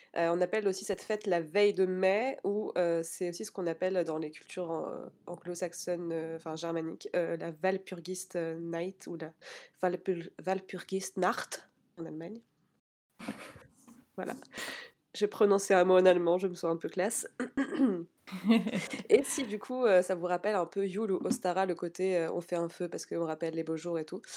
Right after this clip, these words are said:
Speaker 1: euh, ça, c'est pas un hasard en fait, parce que la, la roue des sabbats, ça célèbre toujours les saisons, et qui dit saison dit luminosité, dit soleil, dit feu.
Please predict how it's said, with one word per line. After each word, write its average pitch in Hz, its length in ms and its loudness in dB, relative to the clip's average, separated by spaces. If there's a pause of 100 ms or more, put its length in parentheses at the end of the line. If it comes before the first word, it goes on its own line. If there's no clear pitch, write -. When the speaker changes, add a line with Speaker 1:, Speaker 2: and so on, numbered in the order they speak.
(600)
Speaker 1:
euh, 175 80 2
ça, 170 240 0
c'est - 160 -2
pas 233 260 6
un - 40 4
hasard 208 260 2
en 202 80 2
fait, 214 180 -4
parce 196 140 -4
que - 100 -4
la, 165 460 0
la 170 160 0
roue 208 320 -2 (140)
des 175 220 -2
sabbats, 180 420 0
ça - 120 -8
célèbre 165 420 -4
toujours 180 320 -8
les 170 120 -4
saisons, 190 360 -4
et 185 100 -6
qui 185 140 -10
dit 180 120 -12
saison 185 280 -6
dit 185 180 -4
luminosité, 180 640 0
dit 185 160 -6
soleil, 170 360 -2
dit 160 120 -12
feu. 170 260 -6